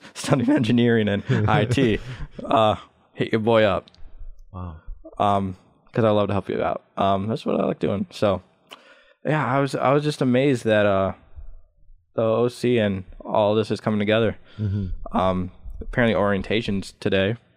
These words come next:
Speaker 1: Or I just
Speaker 2: Oh, I see. A, no, they're just doing, like, tours. Every time I'm here, they're doing a tour.
Speaker 1: Oh,
Speaker 2: They'll,
Speaker 1: okay.
Speaker 2: they're, like, in full swing. It's gonna be like that all summer.
Speaker 1: Yeah.
Speaker 2: 'Cause they're trying to get more people to come to the school.
Speaker 1: It's getting bigger.
Speaker 2: Mm-hmm.
Speaker 1: So, um, no, but, uh,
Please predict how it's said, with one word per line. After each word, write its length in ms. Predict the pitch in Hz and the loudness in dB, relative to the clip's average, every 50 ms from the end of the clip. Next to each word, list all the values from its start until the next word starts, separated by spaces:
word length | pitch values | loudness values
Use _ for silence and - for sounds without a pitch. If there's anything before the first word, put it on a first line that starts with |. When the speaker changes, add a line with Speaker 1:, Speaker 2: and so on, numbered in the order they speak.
| _ _ - | _ _ -8
Speaker 1:
Or 200 | - - 82 87 | -4 -2 -2 0
I 120 | 92 95 | 0 0
just 200 | 95 185 185 - | -2 -2 -2 2
Speaker 2:
Oh, 80 | 175 170 | 4 4
I 160 | 165 156 170 | 6 6 4
see. 200 | 170 - 214 226 190 | 2 0 2 2 2
A, 40 | |
no, 300 | 151 - 185 160 156 139 120 | 2 2 2 2 2 4 4
they're 140 | 120 131 135 | 2 2 2
just 240 | 139 147 123 - | 2 0 -2 0
doing, 240 | 135 127 123 120 113 | 0 2 2 2 2
like, 200 | 107 101 92 - | 2 0 -2 -2
tours. 520 | - - 113 110 104 104 98 92 - - - - | -2 -2 0 2 2 0 0 -2 -6 -16 -8 -2
Every 200 | 151 151 151 160 | 0 0 0 2
time 160 | - 165 160 143 | 2 2 2 2
I'm 120 | 123 120 | 2 2
here, 200 | 113 117 107 90 | 2 2 0 0
they're 100 | 90 95 | -2 -2
doing 180 | 101 107 101 98 | -2 -2 -2 -2
a 40 | 90 | -4
tour. 280 | - 92 85 85 - - | -4 -6 -8 -8 -4 0
Speaker 1:
Oh, 300 | - 98 95 87 85 - - - _ - - - | 2 2 2 2 0 -4 -10 -18 _ -16 -6 -2
Speaker 2:
They'll, 160 | - 127 127 | 2 2 4
Speaker 1:
okay. 160 | 127 104 95 | 2 2 2
Speaker 2:
they're, 100 | 95 139 | 2 4
like, 180 | 139 147 127 - | 4 4 2 2
in 80 | 120 107 | -2 0
full 180 | 123 123 117 | 0 -2 -2
swing. 240 | - 110 110 104 98 | -2 -2 -4 -2 -2
It's 100 | 98 - | -4 -2
gonna 120 | - 123 | -2 0
be 80 | 110 110 | 0 0
like 160 | 104 101 98 - | 0 0 -2 -2
that 100 | 101 95 | -2 -2
all 100 | 90 92 | -2 -4
summer. 380 | - - 85 85 85 87 - - - - | -6 -8 -8 -8 -8 -10 -10 -12 -14 -10
Speaker 1:
Yeah. 300 | - 87 90 85 - 113 - - _ _ - | -8 -6 -4 -6 -6 -8 -10 -18 _ _ -4
Speaker 2:
'Cause 120 | 123 101 | -4 -2
they're 100 | 104 113 - | -2 -2 0
trying 220 | - 117 110 107 | 0 0 2 2
to 60 | 107 | 0
get 140 | 98 107 104 | 0 0 -2
more 160 | 113 110 107 104 | 0 -2 -2 -2
people 280 | - 110 110 - 107 | -2 -4 -4 -2 -4
to 80 | 101 104 | -4 -2
come 160 | - 117 110 | -2 0 0
to 60 | 110 | 0
the 100 | 104 110 | -2 -2
school. 420 | - - - 135 117 110 110 101 - - - - - - - - - _ - | -4 -2 0 2 2 2 0 -2 -4 -14 -20 -20 -20 -20 -20 -20 -20 _ -14
Speaker 1:
It's 340 | 226 - - 120 107 - - | -8 -6 -4 -4 -6 -6 -4
getting 240 | 131 131 123 120 117 | -2 0 0 2 2
bigger. 320 | 127 135 123 110 104 104 - - - - | 2 2 2 2 0 -2 -6 -14 -12 -8
Speaker 2:
Mm-hmm. 280 | 123 113 101 107 117 113 | -6 -4 -2 -2 -2 -2
Speaker 1:
So, 360 | 101 95 110 101 101 95 87 - - - - - - _ _ _ _ _ _ _ _ - - _ - - | 0 0 2 2 0 0 -4 -8 -14 -14 -16 -20 -20 _ _ _ _ _ _ _ _ -20 -20 _ -2 2
um, 380 | 123 127 127 123 117 117 139 | 4 4 4 4 2 2 2
no, 140 | 160 170 165 | 4 2 4
but, 160 | 131 123 120 117 | 4 4 6 6
uh, 240 | 113 110 104 98 | 6 6 4 2